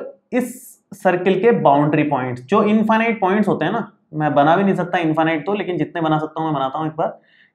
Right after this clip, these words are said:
ये जो infinite points हैं ये सभी z points हैं, और इनकी z points ये हैं, ये जो black मैंने बनाए हैं,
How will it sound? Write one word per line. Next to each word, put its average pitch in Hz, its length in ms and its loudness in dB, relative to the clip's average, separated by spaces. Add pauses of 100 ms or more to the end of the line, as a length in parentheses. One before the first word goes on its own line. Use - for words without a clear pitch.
ये 233 100 2
जो 294 80 4
infinite 247 520 2
points 214 320 2
हैं 240 120 2
ये 220 160 0
सभी 220 300 2 (340)
z 165 420 4
points 196 360 0
हैं, 120 160 -10 (1080)
और 196 260 4
इनकी 240 420 4 (800)
z 165 280 4
points 214 260 2
ये 226 120 4
हैं, 185 140 2
ये 151 60 2
जो 156 140 2
black 147 320 2
मैंने 165 160 0
बनाए 135 280 0
हैं, 190 300 -4